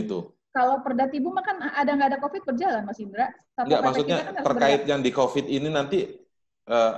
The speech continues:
Speaker 1: sudah akan diterapkan belum?
Speaker 2: Yang untuk sekarang lagi kita dis-, ini, ini yang kita akan da-, lihat karena sekarang hari
Speaker 1: Hmm.
Speaker 2: pertama puasa, rencananya mau
Speaker 1: Hmm.
Speaker 2: mulai besok. Tapi sarana prasarananya apakah sudah siap atau belum? Nah, ini yang akan kita bahas, tapi yang pasti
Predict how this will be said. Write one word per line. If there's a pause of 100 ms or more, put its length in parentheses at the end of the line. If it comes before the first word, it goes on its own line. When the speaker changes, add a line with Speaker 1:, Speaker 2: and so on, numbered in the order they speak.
(160)
Speaker 1:
sudah
akan
diterapkan
belum? (680)
Speaker 2:
Yang
untuk
sekarang
lagi
kita
dis-,
ini,
ini
yang
kita
akan
da-,
lihat
karena
sekarang
hari
Speaker 1:
Hmm.
Speaker 2:
pertama
puasa,
rencananya
mau
Speaker 1:
Hmm.
Speaker 2:
mulai
besok. (320)
Tapi
sarana
prasarananya
apakah
sudah
siap
atau
belum?
Nah,
ini
yang
akan
kita
bahas,
tapi
yang
pasti